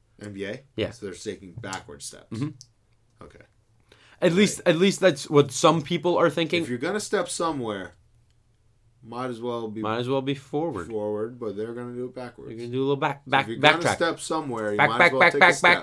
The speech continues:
Speaker 2: back. Little Chris Berman shout out.
Speaker 1: Yeah.
Speaker 2: Back, back.
Speaker 1: Yeah, yeah, yeah. I don't like that, though.
Speaker 2: You don't like the berm?
Speaker 1: No, I like the booms, but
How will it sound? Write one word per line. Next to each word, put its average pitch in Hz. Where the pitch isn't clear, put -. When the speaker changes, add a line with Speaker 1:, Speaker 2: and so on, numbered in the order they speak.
Speaker 2:
back. -
Little 131
Chris 123
Berman 120
shout 95
out. 90
Speaker 1:
Yeah. 104
Speaker 2:
Back, 135
back. 156
Speaker 1:
Yeah, 98
yeah, 101
yeah. 101
I 101
don't 98
like 87
that, 71
though. -
Speaker 2:
You 123
don't 143
like 151
the 151
berm? 196
Speaker 1:
No, 120
I 90
like 123
the -
booms, 85
but 76